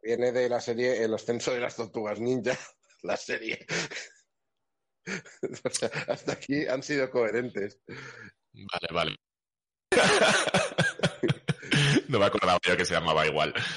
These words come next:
Speaker 2: Por eso lo de la película, vale. Pues, pues es,
Speaker 1: Ahí,
Speaker 2: concretamos,
Speaker 1: ahí, ¿eh?
Speaker 2: nosotros vamos a hablar de la película del ascenso de las tortugas ninja, que es una peli de animación del año dos mil veintidós,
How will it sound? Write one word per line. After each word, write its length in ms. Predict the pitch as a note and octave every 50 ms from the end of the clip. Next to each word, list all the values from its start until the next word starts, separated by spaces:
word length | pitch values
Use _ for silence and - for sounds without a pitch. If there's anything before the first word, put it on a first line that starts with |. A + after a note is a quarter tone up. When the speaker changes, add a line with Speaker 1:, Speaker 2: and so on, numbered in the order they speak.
| - - -
Speaker 2:
Por 180 | - G2+ F2
eso 280 | F2+ F2 - F#2 F2+ F2
lo 120 | F2 E2+
de 200 | D#2+ E2 E2 - -
la 200 | F#2+ F2+ E2 -
película, 400 | - D2 D2+ D2+ - D2 B1+ C2
vale. 200 | C#2 C2+ C2+ C2+
Pues, 320 | - - D2+ - - - -
pues 180 | - D#2+ D#2 -
es, 380 | F#2+ F2 - - - - _ - - -
Speaker 1:
Ahí, 220 | - G2 G2+ G#2+ A2+
Speaker 2:
concretamos, 600 | A2 G2+ G2+ G#2 G2 G2 - G#2 G#2 G2+ A2+ A2+
Speaker 1:
ahí, 60 | G#2
¿eh? 40 | -
Speaker 2:
nosotros 540 | - A2 G#2+ G#2 A#2+ A2+ A2 - - - _ _ _ - - F#2+ E2+
vamos 240 | G2 G2 F#2 F#2+ - - - - -
a 80 | F#2+ G#2+
hablar 180 | A2+ A#2 - -
de 240 | F2+ F2+ G#2 - -
la 200 | G#2+ F2 E2+ -
película 500 | - F#2 F2+ F#2+ G2+ - A#2 G#2 G#2 G#2
del 140 | F#2+ E2+ D#2+
ascenso 360 | D#2 - - E2+ D#2 - E2+
de 60 | D#2
las 140 | D#2 D#2 -
tortugas 420 | - E2+ D#2+ - E2 D#2 D2+ D2+
ninja, 380 | E2+ F2+ G2 G2 A2 A#2 C3+ - - - - - - - - - - - -
que 100 | - -
es 80 | G2+ -
una 160 | G2 F#2 F#2
peli 180 | - F#2+ F#2+ F#2+
de 300 | F#2 F#2 F#2 F#2 F#2 F2+
animación 640 | F2+ F2+ F2 F2 E2+ - - G#2 A#2 C#3 E3 F3 D3 - -
del 420 | G#2+ F#2 F2 E2+ E2 E2 E2 E2+ F2
año 380 | F2 F2 F#2 F2+ F2+ F2+ F2+
dos 200 | E2+ F2 F2 E2+
mil 140 | F#2 F#2+ F2+ E2+
veintidós, 840 | F2 E2+ E2+ D#2+ - E2+ D#2+ G2 A#2+ C#3+ D3 - - - - -